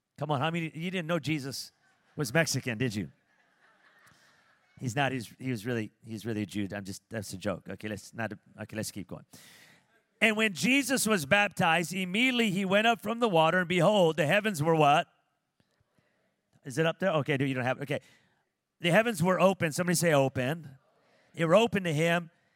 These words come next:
and he saw the Spirit of God descending like a dove and coming to rest on him. And behold, a voice from heaven said, "This is my," okay,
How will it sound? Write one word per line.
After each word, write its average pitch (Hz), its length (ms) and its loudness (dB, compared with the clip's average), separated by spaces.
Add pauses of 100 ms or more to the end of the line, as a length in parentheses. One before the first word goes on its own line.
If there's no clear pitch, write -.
(120)
and 143 120 -4
he 170 100 2
saw 214 280 4
the 214 120 2
Spirit 208 320 0
of 190 80 -2
God 180 180 2
descending 208 460 -2
like 180 240 0
a 175 60 0
dove 202 360 4
and 170 180 -6
coming 196 260 -2
to 165 80 2
rest 185 360 0
on 170 180 2
him. 139 460 -2 (680)
And 202 140 2
behold, 185 340 6
a 240 80 6
voice 220 340 2
from 196 160 -4
heaven 208 280 2
said, 180 320 2
"This 190 240 0
is 185 160 -2
my," 170 360 2 (1700)
okay, 156 340 0